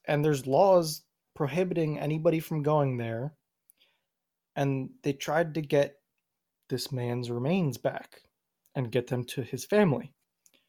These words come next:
But the issue becomes they don't wanna, like, infect these people with the flu or the plague or something.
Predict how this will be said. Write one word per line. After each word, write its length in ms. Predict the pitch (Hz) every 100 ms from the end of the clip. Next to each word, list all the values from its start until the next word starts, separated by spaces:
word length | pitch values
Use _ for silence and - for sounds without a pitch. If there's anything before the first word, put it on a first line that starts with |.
| _ _ _ _ _ _ -
But 320 | 127 120 - _ _ _ _
the 200 | - 147
issue 340 | - 165 - 165
becomes 680 | 131 123 135 120 117 117
they 120 | - 131
don't 180 | 143
wanna, 240 | 143 135 131 - _ _ _ _ _ _ _ _ _ _ _ _
like, 320 | 143 139 -
infect 500 | - 139 - 147 147
these 160 | - 135
people 340 | - 147 143 123
with 160 | 123
the 100 | 131
flu 640 | 117 - 127 139 160 123 131
or 240 | 143 123
the 140 | 113
plague 540 | 120 - 143 143 151 120
or 100 | 120
something. 520 | 127 110 - - 143